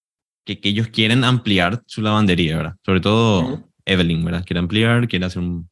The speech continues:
Speaker 1: negocio familiar un poco más. Pero para eso tienen que pasar por Hacienda para que se le dé el,
Speaker 2: El
Speaker 1: un
Speaker 2: visto
Speaker 1: préstamo.
Speaker 2: bueno.
Speaker 1: El visto bueno, el
Speaker 2: Claro.
Speaker 1: préstamo y todo, ¿verdad? Y tienen unos cuantos problemas en el papeleo, un montón de papeleo. Y en ese transcurso nos damos cuenta que, que Waymon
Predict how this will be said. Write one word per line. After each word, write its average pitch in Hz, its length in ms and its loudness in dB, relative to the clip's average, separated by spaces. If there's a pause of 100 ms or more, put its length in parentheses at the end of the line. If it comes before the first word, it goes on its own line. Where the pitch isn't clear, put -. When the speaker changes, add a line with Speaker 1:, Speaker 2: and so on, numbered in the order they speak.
(160)
Speaker 1:
negocio 87 300 -4
familiar 95 260 0
un 98 100 2
poco 101 160 0
más. - 500 -2 (260)
Pero 98 80 -10
para 113 180 0
eso 90 140 -2
tienen 95 160 -2
que - 60 -2
pasar 92 260 0
por 101 140 0
Hacienda 120 400 0
para 135 140 2
que 131 80 -2
se 131 120 -4
le 113 140 0
dé 85 180 -2
el, 85 400 -4 (640)
Speaker 2:
El 135 200 -2
Speaker 1:
un - 40 0
Speaker 2:
visto 110 220 2
Speaker 1:
préstamo. 110 280 0
Speaker 2:
bueno. - 200 -12
Speaker 1:
El 95 140 -4
visto 110 200 0
bueno, 104 280 4
el 113 80 0
Speaker 2:
Claro. - 80 -2
Speaker 1:
préstamo 98 260 -2
y 92 60 -4
todo, 69 260 -8
¿verdad? 78 180 -14
Y 92 120 -14
tienen 107 200 0
unos 113 140 2
cuantos 98 260 0
problemas 120 640 -2 (800)
en 95 180 0
el 92 340 2
papeleo, 92 640 0 (220)
un 85 100 -6
montón 82 340 -4
de 98 80 2
papeleo. 104 440 -4 (1080)
Y 110 360 0
en 107 80 0
ese 113 160 0
transcurso 131 420 -2
nos 120 120 0
damos 113 180 0
cuenta 98 260 -2
que, 90 340 -2
que 107 120 -8
Waymon 98 500 -2